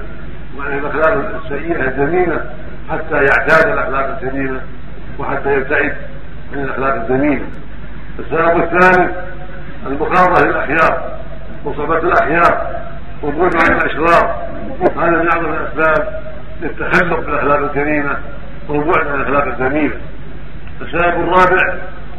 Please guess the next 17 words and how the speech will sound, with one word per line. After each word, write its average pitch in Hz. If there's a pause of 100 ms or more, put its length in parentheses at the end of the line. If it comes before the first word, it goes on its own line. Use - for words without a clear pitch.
(240)
العناية 175 (460)
وجهاد 160
النفس، 196 (800)
لا 165
بد 170
من 165
جهاد 160
وصبر، 156 (760)
لا 143
بد 151
أن 156
يجاهد 151
نفسه 147 (640)
على 139
الخلق 143
الكريم، 143 (920)
ويحذر 127